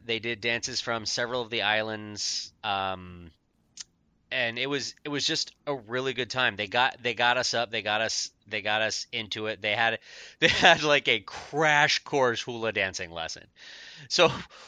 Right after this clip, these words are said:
we got up there, and they're like, "Okay, do this." And they, they weren't really calling the moves out. It was more like the people were standing in front of you, and you kinda had to follow 'em. And it was like,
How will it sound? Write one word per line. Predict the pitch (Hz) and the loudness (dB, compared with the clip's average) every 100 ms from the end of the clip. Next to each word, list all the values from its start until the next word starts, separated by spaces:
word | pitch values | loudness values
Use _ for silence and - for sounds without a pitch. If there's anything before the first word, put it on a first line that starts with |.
| - | -16
we | - 185 | 4 6
got | 190 196 170 | 10 10 12
up | 170 170 | 10 10
there, | 143 143 | 8 8
and | 160 | 8
they're | 175 | 10
like, | 160 160 | 10 8
"Okay, | 196 220 | 8 6
do | 175 196 | 6 8
this." | 185 180 - | 8 8 6
And | - 165 165 | 6 6 6
they, | 147 170 | 4 4
they | 143 160 | 8 6
weren't | 170 202 | 6 4
really | 160 147 175 180 | 2 6 8 6
calling | 143 156 160 165 160 | 4 6 8 6 2
the | |
moves | 147 151 147 131 | 2 2 2 6
out. | 131 156 - | 8 8 4
It | |
was | 147 143 | 0 0
more | 139 156 | 2 4
like | 156 151 | 6 4
the | 117 | 2
people | - 156 170 | -2 0 2
were | 151 156 | 2 2
standing | - 143 147 | 4 4 4
in | 131 | 2
front | 135 131 | 2 0
of | 135 | 2
you, | 147 | 2
and | 123 | 0
you | |
kinda | 107 120 120 | -2 0 2
had | 127 | 2
to | 107 | 0
follow | - 113 107 92 | 0 2 2 -2
'em. | 78 | -6
And | 92 | -8
it | 104 | -6
was | 104 | -4
like, | 101 98 | -4 -4